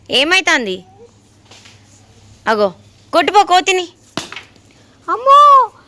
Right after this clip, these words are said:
చూసావా, నా మీద ఇసిరేసింది జామకాయ.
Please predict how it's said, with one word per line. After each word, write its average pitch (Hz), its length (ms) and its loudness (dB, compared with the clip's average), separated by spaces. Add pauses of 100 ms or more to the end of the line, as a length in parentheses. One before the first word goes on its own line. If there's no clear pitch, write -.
(140)
చూసావా, 415 720 -4
నా 330 220 0
మీద 392 200 -4
ఇసిరేసింది 349 580 -6
జామకాయ. 311 540 -4